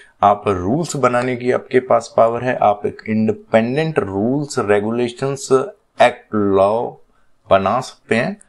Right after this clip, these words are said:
तो वो जो सारी पावर थी वो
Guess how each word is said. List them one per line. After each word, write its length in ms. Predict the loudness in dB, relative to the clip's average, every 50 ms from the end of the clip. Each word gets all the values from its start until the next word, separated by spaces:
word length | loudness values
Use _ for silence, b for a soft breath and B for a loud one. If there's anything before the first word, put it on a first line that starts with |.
| b b b b b -2
तो 80 | -2
वो 180 | -2 -2 -2 -4
जो 140 | -4 -4 -6
सारी 480 | -6 -4 0 2 4 4 4 2 -2
पावर 440 | -4 0 2 2 2 2 0 -4 -6
थी 260 | -6 -6 -4 -4 -4
वो 420 | -6 -8 -6 0 2 2 2 2